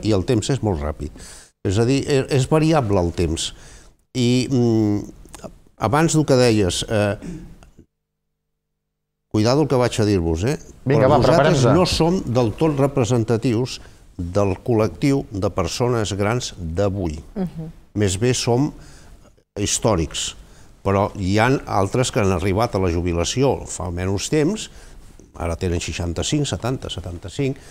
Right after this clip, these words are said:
Speaker 1: i la seva activitat, la seva manera de viure, la seva vo-, vo-,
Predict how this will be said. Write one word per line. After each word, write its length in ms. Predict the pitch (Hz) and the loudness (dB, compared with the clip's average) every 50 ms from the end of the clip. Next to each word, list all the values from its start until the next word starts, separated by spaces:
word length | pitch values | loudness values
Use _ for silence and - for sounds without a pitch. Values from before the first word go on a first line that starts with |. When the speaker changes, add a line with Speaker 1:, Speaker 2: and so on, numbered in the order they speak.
| - - - - _ _ | -20 -20 -20 -20 _ _
Speaker 1:
i 120 | - 127 123 | -2 0 0
la 140 | 123 127 107 | 2 0 0
seva 240 | - - 143 135 139 | 0 2 2 2 2
activitat, 640 | 135 107 - - 120 104 98 95 - 120 120 120 98 | 2 0 0 2 2 2 2 2 2 2 2 2 2
la 120 | 90 98 | 0 0
seva 240 | - - 127 120 123 | 0 0 0 2 2
manera 320 | 120 110 110 110 107 110 104 | 2 2 2 2 4 2 2
de 100 | 98 92 | 2 2
viure, 340 | 104 117 127 120 98 90 | 2 2 2 2 2 2
la 140 | 85 87 92 - | 0 -2 -2 -2
seva 300 | - 135 123 117 120 110 | -2 -2 0 0 0 0
vo-, 240 | 90 92 120 117 - | 0 0 -2 -2 -2
vo-, 360 | 120 110 117 117 127 139 | -2 -2 0 0 0 0